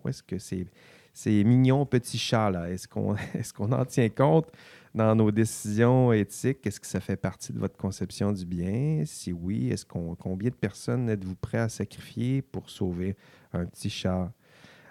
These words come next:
Euh, <laughs> donc, c'est le genre de questions qu'on, qu'on vous pose. C'est intéressant, puis en même temps, ça te permet de, le site du M I T, euh, permet de sortir des, des statistiques de toutes ces,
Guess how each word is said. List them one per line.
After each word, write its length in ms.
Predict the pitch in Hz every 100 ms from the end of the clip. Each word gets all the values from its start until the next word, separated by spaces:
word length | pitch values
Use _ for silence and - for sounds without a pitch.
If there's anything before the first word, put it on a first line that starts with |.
| -
Euh, 360 | 80 80 85 95 - -
<laughs> 240 | - - 113
donc, 160 | 117 -
c'est 140 | 110
le 60 | 107
genre 200 | 131 131
de 80 |
questions 380 | 117 104 - 131
qu'on, 280 | - 104 98 - -
qu'on 140 | - 139
vous 100 | 131
pose. 300 | 117 135 160
C'est 140 | 135
intéressant, 500 | 127 131 123 113 113
puis 140 | - 107
en 20 |
même 160 | 104
temps, 140 | 101 135
ça 120 | 101
te 60 | -
permet 300 | 92 98 107
de, 160 | 90 - - _
le 40 | 107
site 180 | - 117
du 100 | 113
M 240 | 107 104 95
I 80 | 92
T, 340 | - 117 117
euh, 60 | 107
permet 360 | 107 90 104
de 60 | 104
sortir 400 | 92 - - 113
des, 160 | 90 - _
des 160 | 101 104
statistiques 640 | - 139 - - - 170 _ _
de 240 | - 90 98
toutes 240 | - -
ces, 300 | - 101 87